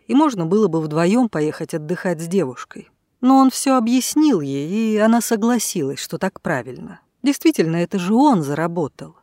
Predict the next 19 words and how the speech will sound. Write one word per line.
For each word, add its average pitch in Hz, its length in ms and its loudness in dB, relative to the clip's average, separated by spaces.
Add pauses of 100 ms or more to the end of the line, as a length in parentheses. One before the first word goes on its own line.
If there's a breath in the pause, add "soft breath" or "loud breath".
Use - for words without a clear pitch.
(120)
и 185 60 2
его 170 320 4
полное 180 480 0
право 180 420 0
отдыхать 143 520 -4
там, 208 240 2
где 185 160 -2
он 208 140 2
пожелает, 240 1000 -4
так - 220 0
ведь? - 320 -16 (400)
Почему 226 400 2
же 180 100 0
на 185 160 2
сердце - 640 -4
у 143 60 -2
нее 151 360 -2
было 156 260 0
так 151 260 -4